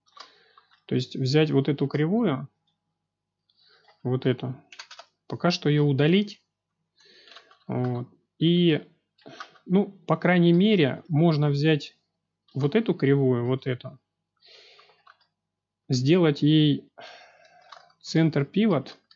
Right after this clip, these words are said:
но он будет вот здесь. Можно его перенести. То есть move pivot вот как раз по центру.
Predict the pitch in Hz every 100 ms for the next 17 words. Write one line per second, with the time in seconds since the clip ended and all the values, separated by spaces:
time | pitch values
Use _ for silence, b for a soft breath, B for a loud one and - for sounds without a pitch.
0 | _ - 135 147 139 - 160 175 147 156
1 | 143 147 139 131 120 - 151 175 170 147
2 | 151 143 143 147 143 - 127 - B B
3 | B B B B - - - 143 147 131
4 | - 185 185 147 143 208 208 139 131 147
5 | 139 135 - 131 123 123 135